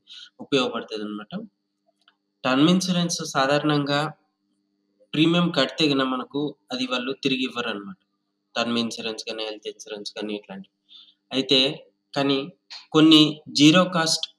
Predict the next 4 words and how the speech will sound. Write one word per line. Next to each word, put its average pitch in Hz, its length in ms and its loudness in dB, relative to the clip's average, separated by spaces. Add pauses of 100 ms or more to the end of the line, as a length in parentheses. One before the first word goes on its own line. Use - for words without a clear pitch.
(120)
టర్మ్ 143 280 6
ఇన్సూరెన్స్‌లో 147 1080 2 (240)
మాత్రం 139 440 0 (340)
పాలసీ 160 580 2